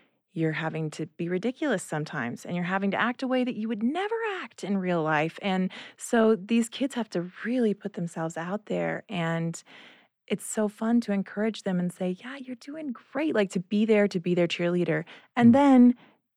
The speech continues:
Speaker 1: they come to you with other stuff, you know, when they know that you love them, and so it's super amazing to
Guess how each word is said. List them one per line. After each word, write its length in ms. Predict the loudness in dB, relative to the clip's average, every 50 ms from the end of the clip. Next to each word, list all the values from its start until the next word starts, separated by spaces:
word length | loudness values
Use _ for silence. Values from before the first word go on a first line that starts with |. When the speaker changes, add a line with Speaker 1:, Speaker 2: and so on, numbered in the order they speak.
| _ 2
Speaker 1:
they 100 | 2 2
come 240 | 2 2 2 2 2 2
to 100 | 0 -2
you 160 | 0 0 0
with 180 | 0 -2 -2
other 400 | -2 -4 -2 0 0 -2 -2 -4 -8 _ _ _ _ _ _ _ _ _
stuff, 600 | -18 -16 -14 -6 -6 -6 -6 -6 -10 -14 -20 -14 -6
you 120 | -2 0 2
know, 400 | 2 2 2 2 2 0 -2 _ _ _ _ _ _ _ _ _ _
when 460 | -2 0 0 2 2 0 -2 -2 -2
they 220 | -2 0 0 2 2
know 320 | 0 0 2 2 2 2 2
that 180 | 2 0 0
you 240 | 0 -2 -2 -2 0
love 260 | 2 2 2 0 0 -2
them, 360 | -2 -2 0 2 0 0 0 _ _ _ _ _ _ _ -6
and 460 | -4 -2 0 0 0 0 -2 -2 -4
so 400 | -6 -2 0 2 2 2 2 0 0
it's 460 | -4 -6 -6 -6 -12 -16 -18 -20 -20 _ _ _ _ _ _ _ _ _ _
super 460 | -18 -14 -6 -4 -4 -4 0 0 0
amazing 580 | 2 2 4 4 2 2 0 -2 -4 -4 -4 -6
to 140 | -6 -10